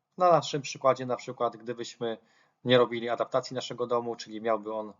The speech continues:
sześćdziesiąt trzy metry kwadratowe, jeżeli dodalibyśmy tylko ścianę kolankową, wówczas moglibyśmy uzyskać także poddasze i mieć sto czternaście metrów domu. Więc tanim kosztem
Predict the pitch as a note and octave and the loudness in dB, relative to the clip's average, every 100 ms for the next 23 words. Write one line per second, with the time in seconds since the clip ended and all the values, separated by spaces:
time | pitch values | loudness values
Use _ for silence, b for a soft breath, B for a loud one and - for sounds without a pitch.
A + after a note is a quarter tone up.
0 | _ - - E3+ C#3+ C3 - C3+ B2 - | _ -4 2 2 2 -6 -6 -4 -4 -4
1 | A#2+ - A#2+ A#2+ A#2 B2 A#2+ B2 _ b | -8 -4 -2 -2 0 0 0 -4 _ b
2 | b b G#3 E3+ D#3 C3 A#2+ A#2+ A#2 - | b b -4 0 0 2 0 0 -6 -10
3 | A2+ A#2 G#2 - A2+ G#2 A2+ A#2 F3+ D#3+ | -10 -10 -10 -8 -8 -4 -2 0 0 2
4 | D#3+ D#3 _ _ _ _ _ G3 D#3+ D#3+ | 2 0 _ _ _ _ _ -6 0 0
5 | C#3 A#2+ A#2+ A2+ - A#2+ B2+ A2+ A2 - | 0 -6 -4 -10 -4 -4 -4 -6 -10 -4
6 | A#2 - A2 G2 G#2+ - G#2+ B2 D3+ - | -4 -2 -4 -2 -8 -4 -4 0 0 0
7 | C#3 - _ _ F#3 E3 B2 A#2 - _ | -6 -8 _ _ -6 -2 -2 -4 -8 _
8 | _ _ - A#2+ - A2 A2 - - G#2 | _ _ -4 -4 -2 -2 -2 -4 -8 -8
9 | G2+ G#2+ G2 _ _ b b b b b | -8 -8 -12 _ _ b b b b b
10 | b _ A2+ G#2+ G#2 - - F#3 - - | b _ 4 4 4 -14 -4 -2 -2 -10
11 | _ E3 D3+ C#3 C3+ C3 - A#2+ | _ 2 2 0 2 0 2 -4